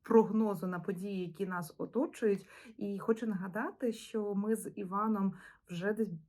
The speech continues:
мабуть, півроку проводимо такі тарологічні прогнози на актуальні події сьогодення і відповідаємо на запитання наших глядачів. Тому, якщо ви хочете стати учасником нашої програми, під цим відео в коментарях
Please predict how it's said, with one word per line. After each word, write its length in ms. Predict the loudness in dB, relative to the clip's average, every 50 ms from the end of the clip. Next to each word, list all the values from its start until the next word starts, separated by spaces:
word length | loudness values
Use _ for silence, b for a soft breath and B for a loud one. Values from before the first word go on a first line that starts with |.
| _ -2
мабуть, 320 | 0 0 0 -2 -8 -6
півроку 680 | -4 -6 -4 -4 -2 0 2 2 2 0 0 0 0 0
проводимо 1040 | 0 -2 -4 -2 -2 -2 -2 -2 -2 -2 -2 -2 -2 -2 -2 -4 -2 -2 -2 -2 -2 -4
такі 180 | -6 -6 -6
тарологічні 680 | -4 -4 -4 -4 -4 -4 -4 -4 -6 -8 -8 -8 -8 -6
прогнози 640 | -6 -6 -6 -4 -2 -2 -2 0 2 2 2 0 0 B B B B 2
на 140 | 4 4
актуальні 480 | 4 2 0 -2 -2 -2 -2 -2 -4 -4
події 600 | -4 -4 -4 -4 -4 -4 -4 -4 -4 -4 -6 -6
сьогодення 680 | -6 -6 -6 -6 -6 -2 0 0 0 2 2 2 0 0 B B B B
і 120 | -2 0 0
відповідаємо 680 | 0 0 0 0 0 2 0 0 2 2 2 2 2
на 220 | 0 0 -2 -2
запитання 600 | -4 -4 -6 -8 -10 -6 -4 -2 0 2 2 0 0 -2
наших 260 | -4 -4 -6 -6 -6
глядачів. 500 | -6 -6 -6 -6 -8 -6 -4 -2 -2 -2
Тому, 400 | -4 -4 -2 0 2 2 2 0 B B B B -8
якщо 260 | -6 -4 0 0 0
ви 80 | 0
хочете 400 | 0 -2 -4 -4 -4 -8 -12 -12
стати 360 | -10 -6 -4 -4 -4 -2 -4 -4
учасником 800 | -4 -6 -6 -6 -6 -6 -6 -6 -4 -4 -4 -4 -4 -4 -6
нашої 300 | -6 -6 -6 -6 -6 -4
програми, 440 | -4 -4 -2 0 0 -2 -2 -2 -6 -8 b b b b b _
під 200 | 0 0 0 0
цим 180 | 0 0 0 2
відео 280 | 2 0 0 0 -2
в 60 | -2 -2
коментарях 720 | -4 -4 -4 -4 -4 -4 -4 -2 0 2 2 2 0 -4